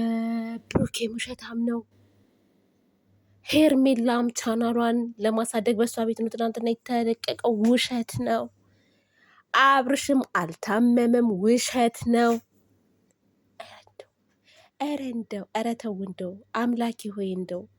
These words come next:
እግዚአብሔር ይመስገን ሙሉ ጤና ሰጥተኸኝ እስካሁን አለሁ። አንድ ቀንም በህመም እኔ ታመምኩ፣ ይህ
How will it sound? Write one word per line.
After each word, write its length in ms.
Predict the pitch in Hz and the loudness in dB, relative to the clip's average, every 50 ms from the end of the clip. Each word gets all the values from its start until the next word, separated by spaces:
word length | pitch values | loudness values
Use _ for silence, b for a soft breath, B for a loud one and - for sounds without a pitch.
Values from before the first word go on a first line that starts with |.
| B B B B 247 247 233 B 233 B B B B B _ | B B B B -20 -20 -20 B _ B B B B B _
እግዚአብሔር 520 | 208 202 - - 247 233 226 208 240 226 | -16 -14 -4 0 0 2 2 2 2 0
ይመስገን 540 | 214 208 202 202 208 202 - - 214 208 208 | 0 -2 -2 -4 -4 -6 -4 -4 -4 -4 -2
ሙሉ 280 | 214 233 247 233 220 214 | 0 0 -2 -2 -2 -6
ጤና 320 | - - 208 208 196 196 | -6 -6 -6 -4 -4 -6
ሰጥተኸኝ 480 | 196 - 196 196 _ - 208 196 185 196 | -8 -10 -12 -12 _ -8 -8 -6 -6 -8
እስካሁን 500 | 196 - - _ 196 196 202 196 196 196 | -10 -12 -12 _ -8 -6 -6 -4 -4 -6
አለሁ። 320 | 190 196 190 _ 208 196 - | -6 -8 -10 _ -14 -12 -10
አንድ 360 | 214 214 226 220 202 214 202 - | -10 -8 -8 -8 -6 -6 -8 -8
ቀንም 360 | - - 190 190 196 196 202 | -6 -6 -6 -6 -4 -6 -6
በህመም 480 | 180 214 214 202 208 196 202 196 202 202 | -4 -4 -4 -4 -4 -6 -4 -4 -4 -6
እኔ 280 | 202 196 214 220 220 220 B B B 294 294 269 254 247 226 220 B B _ | -4 -4 -4 -4 -4 -6 B B B -14 -14 -12 -14 -16 -16 -18 B B _
ታመምኩ፣ 560 | - 262 254 233 220 220 220 220 220 - - - B B 302 285 247 B | -6 -4 -2 -2 -2 -4 -4 -6 -10 -14 -16 -20 B B -14 -14 -10 B
ይህ 120 | - 269 | -2 -2